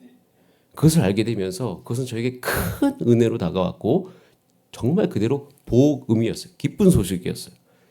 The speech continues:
내가 괜찮은 사람이 되지 않아도 된다는 그 사실은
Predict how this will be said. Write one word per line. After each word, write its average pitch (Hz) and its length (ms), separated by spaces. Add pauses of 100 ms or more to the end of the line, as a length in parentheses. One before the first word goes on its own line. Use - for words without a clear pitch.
(540)
내가 156 140
괜찮은 156 480
사람이 143 360
되지 107 240
않아도 92 180
된다는 92 400
그 87 100
사실은 87 560